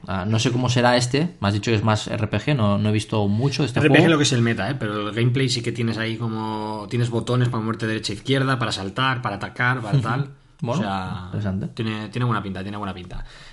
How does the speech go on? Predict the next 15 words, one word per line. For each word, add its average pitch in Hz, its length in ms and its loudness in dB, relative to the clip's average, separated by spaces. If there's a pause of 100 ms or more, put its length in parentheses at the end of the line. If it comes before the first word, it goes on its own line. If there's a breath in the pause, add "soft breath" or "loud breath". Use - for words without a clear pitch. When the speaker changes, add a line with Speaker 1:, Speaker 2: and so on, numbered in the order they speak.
Speaker 2:
Tiny 180 220 8
Gladiators 156 420 4
dos, 98 180 -2
¿vale? 135 180 -2
Echadle, 131 640 0
echadle 135 240 -2
un 131 60 2
vistazo. 95 420 -4 (600 loud breath)
Eh, 123 300 2
luego 185 160 2
tenemos 208 260 0
un 196 100 0
juego 175 160 0
de 127 120 -2
Congregate 202 600 -2